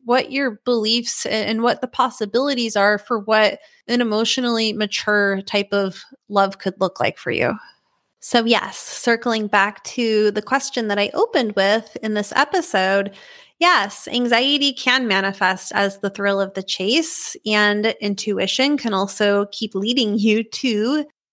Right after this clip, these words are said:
that thrill of the chase and that push-pull dynamic,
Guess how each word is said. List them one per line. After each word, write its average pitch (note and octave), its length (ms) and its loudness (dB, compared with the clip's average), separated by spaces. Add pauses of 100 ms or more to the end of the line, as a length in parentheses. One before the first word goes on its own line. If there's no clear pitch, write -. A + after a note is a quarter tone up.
(100)
that C#4+ 240 2
thrill A#3 220 4
of G3+ 100 0
the G3+ 60 -2
chase G3 400 -4
and G#3+ 120 -4
that - 160 -2
push-pull G#3 760 -2
dynamic, C#4 800 0